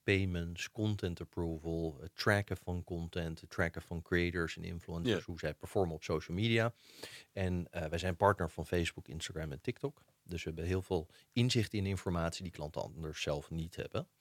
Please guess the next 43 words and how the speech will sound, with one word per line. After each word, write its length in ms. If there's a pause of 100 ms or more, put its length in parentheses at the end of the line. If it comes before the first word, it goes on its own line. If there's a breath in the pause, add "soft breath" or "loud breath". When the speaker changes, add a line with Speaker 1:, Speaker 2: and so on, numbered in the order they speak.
Speaker 2:
Ja. 260 (380 loud breath)
Speaker 1:
En, 440
eh, 120
nou, 600
je 60
hebt 140
eigenlijk 200
twee 260
onderdelen 440
bij 80
influencer 460
marketing. 520
Eén 280
is 180
wanneer 220
een 80
influencer 600 (260)
content 360
voor 140
jou 160
maakt 300
en 120
het 180
deelt 220
op 100
zijn 220
of 80
haar 180
feed. 420
Speaker 2:
Ja. 220 (400 soft breath)
Speaker 1:
En 100
het 120
andere 300
onderdeel 680 (640)
is 160
wanneer 220
die 140
content 400
wordt 160
omgezet 400
in 120
een 100
advertentie. 640